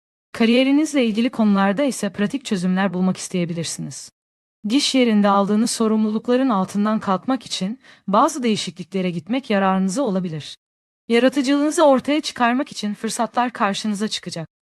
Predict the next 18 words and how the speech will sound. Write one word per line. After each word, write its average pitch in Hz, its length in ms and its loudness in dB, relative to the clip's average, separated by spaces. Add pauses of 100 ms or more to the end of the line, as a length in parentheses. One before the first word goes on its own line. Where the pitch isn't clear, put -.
(380)
Bugün 220 280 2
sevgi 240 380 4
hayatınızda 214 720 0
da 190 240 -2
tatlı 196 280 -4
sürprizler 190 460 -6
sizi 190 280 -6
bekliyor. 160 380 -10 (580)
Partnerinizle 262 600 2
yapacağınız 190 540 0
küçük 254 240 -8
etkinlikler, 180 640 -2 (260)
ilişkiniz 233 460 0
için 247 240 0
taze 190 340 2
bir 180 100 0
nefes 151 280 -6
olacaktır. 143 580 -8